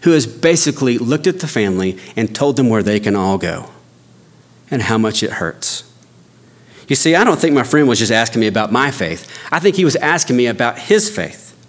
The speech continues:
and how might he gain perspective on the faith that I think he so desperately deserves, that he desires, excuse me.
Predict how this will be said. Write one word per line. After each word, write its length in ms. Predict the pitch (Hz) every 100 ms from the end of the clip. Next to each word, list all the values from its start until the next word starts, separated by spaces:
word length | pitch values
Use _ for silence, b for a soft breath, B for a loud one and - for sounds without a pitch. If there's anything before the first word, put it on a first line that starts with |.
| - - _ _ _ _ -
and 100 | 147
how 160 | 156 190
might 220 | 180 160
he 260 | 127 202 214
gain 420 | 143 117 117 -
perspective 600 | 120 - - 160 160 165 -
on 120 | 117
the 80 | 117
faith 600 | - 143 139 135 - -
that 120 | 156 -
I 180 | 165 196
think 280 | 185 139 139
he 120 | 143
so 220 | - 131
desperately 760 | 107 104 139 135 - 131 135
deserves, 540 | 120 107 107 92 85 - B
that 120 | 139
he 100 | 123
desires, 500 | 123 107 131 104 85
excuse 300 | - 127 104
me. 160 | 85